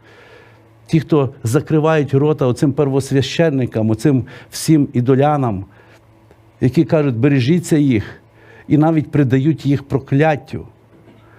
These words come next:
віддають в руки сатані, так як Гіменея і Олександера.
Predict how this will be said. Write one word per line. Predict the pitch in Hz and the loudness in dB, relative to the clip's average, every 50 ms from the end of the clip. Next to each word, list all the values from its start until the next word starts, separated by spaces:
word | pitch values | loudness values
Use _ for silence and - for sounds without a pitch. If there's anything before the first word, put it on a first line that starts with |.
| - - - | -18 -8 -2
віддають | 123 131 151 160 123 110 156 156 170 160 - 131 | 0 2 2 2 2 2 2 2 2 0 0 0
в | 123 | 2
руки | 135 160 160 - - 165 | 2 2 2 2 0 -2
сатані, | 120 - 160 147 - 147 135 143 151 160 156 123 101 - - - - _ | 0 0 -2 0 0 0 2 2 2 2 2 2 0 -4 -10 -18 -6 _
так | - 156 151 160 | -2 0 0 0
як | 143 110 | 0 2
Гіменея | 107 117 135 143 143 139 147 156 151 147 143 | 2 2 4 4 4 2 2 2 4 4 4
і | 131 | 4
Олександера. | 127 131 131 131 - - 131 123 113 139 143 135 117 101 92 | 2 0 -2 -2 -2 -2 0 0 2 2 2 2 0 -2 -6